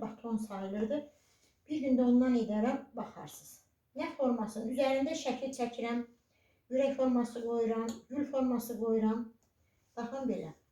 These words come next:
Bunu da qoyacağam duxovkaya. Bu orada biraz gələcək. Sonra arxa-arxaya yumurtasını çəkib üzərinə çörək otu mu, küncüt mü, nə istəsəniz, xaş-xaş mı, nə istəsəniz tökə bilərsiniz.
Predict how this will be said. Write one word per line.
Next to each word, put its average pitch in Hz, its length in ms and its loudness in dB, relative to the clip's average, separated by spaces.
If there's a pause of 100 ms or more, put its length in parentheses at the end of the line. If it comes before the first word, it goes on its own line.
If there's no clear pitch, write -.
Bunu 311 140 -2
da 269 140 2
qoyacağam 226 460 4
duxovkaya. 220 800 0 (580)
Bu 294 160 4
orada 233 300 4 (200)
biraz 277 300 0
gələcək. 202 480 0 (140)
Sonra 254 400 2 (360)
arxa-arxaya 220 680 0
yumurtasını 240 640 0
çəkib - 360 -10
üzərinə 226 400 0 (540)
çörək 339 360 4
otu - 260 -2
mu, 226 180 0
küncüt 277 440 2
mü, 214 160 0
nə 302 160 8
istəsəniz, 240 720 2 (260)
xaş-xaş - 480 -2
mı, 220 160 2
nə 277 140 8
istəsəniz 247 560 4
tökə 240 260 -2
bilərsiniz. 196 520 0